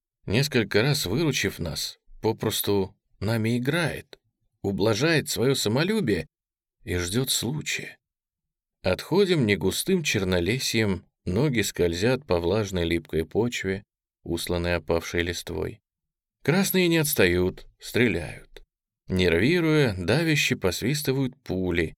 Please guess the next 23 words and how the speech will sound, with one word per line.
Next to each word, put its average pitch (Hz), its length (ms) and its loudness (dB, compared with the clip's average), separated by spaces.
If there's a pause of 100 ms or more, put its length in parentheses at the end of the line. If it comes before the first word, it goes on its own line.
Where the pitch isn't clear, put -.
(280)
с - 80 -10
щелканьем 120 1000 0
отбивают 92 680 0
от 92 140 0
деревьев 107 520 0
куски 147 380 -2
коры, 127 560 0 (100)
сшибают - 560 -2
сучья. - 600 -8 (640)
Открылась 180 580 2
река 98 380 4
в - 80 -8
пологих 90 500 2
берегах. 85 720 -2 (220)
За 92 240 2
ней 151 340 2
шелестящая 110 920 0
сухим 107 680 -2
бурым 110 480 0
камышом 101 640 -2
и 90 60 4
осокой 143 600 0
низина, 110 960 0